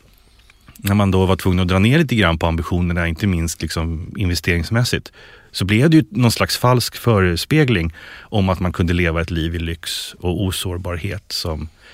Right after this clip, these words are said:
spreds under sextio och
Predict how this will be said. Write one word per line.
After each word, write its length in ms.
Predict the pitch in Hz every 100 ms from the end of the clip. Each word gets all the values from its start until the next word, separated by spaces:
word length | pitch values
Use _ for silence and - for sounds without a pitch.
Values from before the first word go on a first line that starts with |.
| - -
spreds 600 | - - 90 82 78 -
under 380 | 85 82 73 87 - _ _ _ _ -
sextio 640 | - 104 90 - - -
och 160 | -